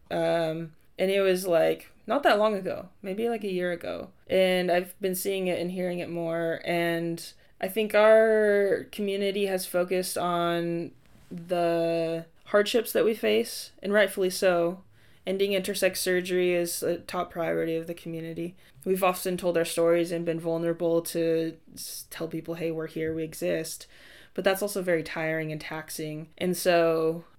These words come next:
I think that when we come into our own as intersex folks, we, we experience joy through, like,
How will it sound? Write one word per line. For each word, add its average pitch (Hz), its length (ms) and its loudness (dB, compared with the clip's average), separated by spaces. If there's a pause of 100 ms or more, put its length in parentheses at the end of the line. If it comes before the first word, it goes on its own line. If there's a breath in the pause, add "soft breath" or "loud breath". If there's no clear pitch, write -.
I 190 60 0
think 190 260 -8
that 180 280 2
when 180 320 0
we 170 100 0
come 175 220 -4
into 170 220 -4
our 170 180 -2
own 165 220 -4
as 170 160 -4
intersex 170 500 -6
folks, 165 320 -6
we, 160 560 -4
we 175 180 -2
experience 175 560 -2
joy 170 480 2
through, 165 440 -2
like, 160 320 -2